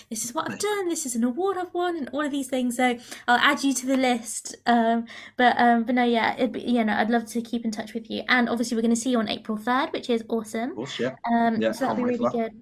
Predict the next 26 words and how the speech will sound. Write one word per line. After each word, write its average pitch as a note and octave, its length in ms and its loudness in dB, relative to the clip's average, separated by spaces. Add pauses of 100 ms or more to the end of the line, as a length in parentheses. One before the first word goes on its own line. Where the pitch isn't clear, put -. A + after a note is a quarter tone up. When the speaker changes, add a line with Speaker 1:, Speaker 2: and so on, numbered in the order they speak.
(120)
Speaker 1:
But, A#3 220 0
uh, A3+ 200 0
but C4 100 0
yeah, D#4 80 2
no, C#4+ 100 4
we'll, C#4 220 -2
we'll, D4 200 -2
we'll D#4 140 -4
bring F#4+ 220 0
this F#4 140 -4
to D#4+ 120 -2
a D4 60 -2
close D4+ 320 2
and A#3+ 100 0
just C4+ 160 -4
say C4 140 2
thank C#4+ 280 -4
you C#4 80 -2
for B3+ 100 -2
everything A#3+ 260 -2
that - 80 -4
you've A3+ 100 -2
done A#3+ 200 -2
for A3+ 100 -6
us, A3 160 -8
Wes. G#3+ 280 -4